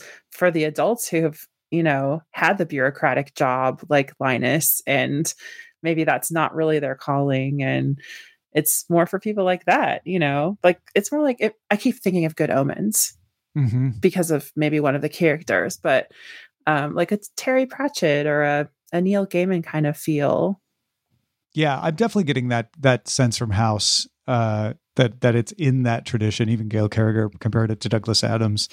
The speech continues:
Speaker 2: Um, but I like, I like
Speaker 1: Mm-hmm.
Speaker 2: what you're saying about how young adult <sighs>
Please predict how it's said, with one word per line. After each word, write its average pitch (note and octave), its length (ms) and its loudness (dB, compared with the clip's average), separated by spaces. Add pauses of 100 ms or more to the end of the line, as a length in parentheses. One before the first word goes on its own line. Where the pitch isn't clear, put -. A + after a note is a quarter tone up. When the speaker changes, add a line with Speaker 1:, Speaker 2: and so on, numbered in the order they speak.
(460)
Speaker 2:
Um, A2+ 380 2
but D#3 100 -2
I F3 80 0
like, F3+ 160 2
I D#3+ 100 0
like E3+ 200 2
Speaker 1:
Mm-hmm. - 40 -4
Speaker 2:
what F3 100 0
you're D#3+ 80 -2
saying C#3+ 240 0
about B2 360 0
how A#2+ 220 2 (380)
young D3+ 200 -2
adult C3+ 340 0 (1600)
<sighs> - 0 -